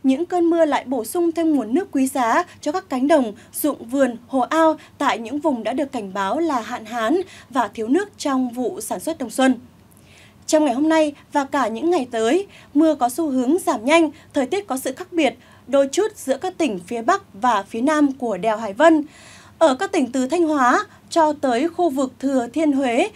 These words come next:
còn khá nhiều mây. Từ Thanh Hóa đến Nghệ An thì thời tiết không có sự khác biệt đáng kể so với vùng đồng bằng Bắc Bộ, vẫn rét nhẹ vào đêm và sáng sớm, còn ban ngày nhiệt độ không vượt quá ngưỡng là hai mươi lăm độ. Từ Hà Tĩnh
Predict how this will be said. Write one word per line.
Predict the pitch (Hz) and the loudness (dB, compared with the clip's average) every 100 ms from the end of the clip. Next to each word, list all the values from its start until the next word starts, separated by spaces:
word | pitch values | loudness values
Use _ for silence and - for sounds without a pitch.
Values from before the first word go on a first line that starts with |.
| - - - | -14 -20 -8
còn | - 277 247 | 0 0 0
khá | - 262 | -4 0
nhiều | 294 370 | 2 4
mây. | 262 349 349 320 - - - | 6 6 4 0 -12 -20 -6
Từ | 311 | -2
Thanh | 294 339 | 0 2
Hóa | 311 254 | 2 0
đến | 277 294 | 2 0
Nghệ | |
An | 349 320 320 302 | 0 0 0 -2
thì | 277 | -4
thời | 262 269 | -2 -4
tiết | 233 359 440 - | -2 -4 -4 -8
không | - 339 320 311 | -4 0 0 -2
có | 254 | -4
sự | - 269 | -2 -4
khác | 427 | -4
biệt | 381 285 277 | -2 -4 -2
đáng | 226 247 | -4 0
kể | 370 311 214 - - | 4 6 4 -2 -18
so | - 311 294 | -4 0 2
với | 247 | 0
vùng | 254 285 226 | 0 0 0
đồng | 233 208 | -4 -4
bằng | 220 - | -4 -4
Bắc | 320 | 2
Bộ, | 311 269 - - - - | 6 6 4 -8 -18 -4
vẫn | 233 262 | -4 -4
rét | 320 415 | -6 0
nhẹ | 339 262 | 2 2
vào | 202 226 | -2 -2
đêm | 226 330 320 | 2 2 2
và | 294 220 | -2 -4
sáng | 240 240 | -4 -4
sớm, | - 240 311 392 - - | 0 2 2 -2 -14 -4
còn | 294 | -2
ban | 277 349 | 2 2
ngày | 320 269 214 - - | 4 2 -2 -8 -6
nhiệt | 277 240 | -4 0
độ | 262 226 | -2 -2
không | 254 330 320 | -6 -4 -2
vượt | 302 262 - | -4 -6 -2
quá | 240 233 | -2 0
ngưỡng | 294 277 339 | 0 0 -2
là | 392 285 233 | -4 -2 -2
hai | 208 277 320 | -6 -6 -2
mươi | 302 302 | 0 0
lăm | 302 294 | 0 0
độ. | 285 277 208 - - - - _ | 2 2 0 -6 -20 -20 -20 _
Từ | 339 | -2
Hà | 311 294 | -2 -2
Tĩnh | 294 320 | -4 -6